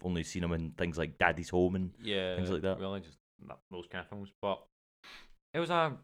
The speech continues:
Speaker 2: it was a kinda different character from the play, 'cause usually, usually he's the kinda funny character, I would say.
Speaker 1: Yeah.
Speaker 2: But he, he wasn't. He was more,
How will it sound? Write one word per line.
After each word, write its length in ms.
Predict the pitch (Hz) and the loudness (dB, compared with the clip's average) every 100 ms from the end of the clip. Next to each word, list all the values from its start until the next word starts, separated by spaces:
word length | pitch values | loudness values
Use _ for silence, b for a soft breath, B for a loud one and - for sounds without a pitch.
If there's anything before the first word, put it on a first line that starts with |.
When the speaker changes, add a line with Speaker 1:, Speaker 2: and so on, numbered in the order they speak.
| _ 135 | _ -6
Speaker 2:
it 60 | |
was 140 | 131 123 | -6 -6
a 140 | 117 - | -12 -12
kinda 260 | 131 151 - _ | -10 -10 -12 _
different 320 | 110 - 90 - | -2 -2 -6 -6
character 480 | 85 90 - 117 - | -4 -4 -4 -8 -6
from 160 | 110 107 | -6 -6
the 80 | 107 | -6
play, 280 | - 113 101 _ _ _ | -4 -6 -6 _ _ _
'cause 200 | 107 90 | -8 -6
usually, 460 | 101 110 120 110 87 - _ _ _ _ _ | -6 -6 -6 -6 -8 -14 _ _ _ _ _
usually 240 | 113 123 147 | -8 -6 -6
he's 80 | 139 | -6
the 80 | |
kinda 160 | 131 110 | -4 -4
funny 260 | - 90 90 | -4 -6 -4
character, 380 | 113 110 - 110 - | -4 -4 -6 -12 -8
I 80 | 104 | -8
would 120 | 101 | -8
say. 180 | - 101 | -10 -8
Speaker 1:
Yeah. 240 | 87 85 85 - - | -2 0 -2 -6 -6
Speaker 2:
But 140 | - | -6
he, 80 | 87 - | -8 -12
he 60 | 101 | -6
wasn't. 360 | 98 107 117 | -4 -4 -6
He 80 | 98 | -8
was 140 | 98 | -8
more, 240 | 101 107 | -6 -4